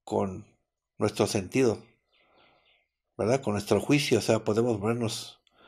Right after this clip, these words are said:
personas con demencia, porque aumenta el riesgo de demencia. Y se deteriora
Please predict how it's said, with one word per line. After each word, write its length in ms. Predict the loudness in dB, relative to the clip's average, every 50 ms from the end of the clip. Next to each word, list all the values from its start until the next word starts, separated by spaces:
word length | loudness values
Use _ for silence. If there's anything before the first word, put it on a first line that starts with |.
| -20 -20 _ _ _
personas 420 | _ 2 4 6 6 6 6 4 6
con 180 | 4 4 6
demencia, 680 | 6 4 6 6 6 6 6 2 2 2 2 0 0 -6 -16 _ _ _ _ _ _ _ _ _ _ _ _ _ _ _ _ _ _ _ _ _ _ _ _ _
porque 180 | -6 -2 0 0
aumenta 300 | 0 0 0 0 0 0
el 60 | 0
riesgo 260 | 0 0 0 0 0
de 60 | -2
demencia. 520 | -2 -2 -4 -4 -4 -4 -6 -10 -10 -12 _ _ _ _ _ _ _ _ _ _ _ _ -20 -20 -20 _ _ _
Y 140 | _ -4 -2
se 180 | 2 4 4 4
deteriora 840 | 6 4 2 4 0 2 4 4 4 4 4 2 0 -2 -8 _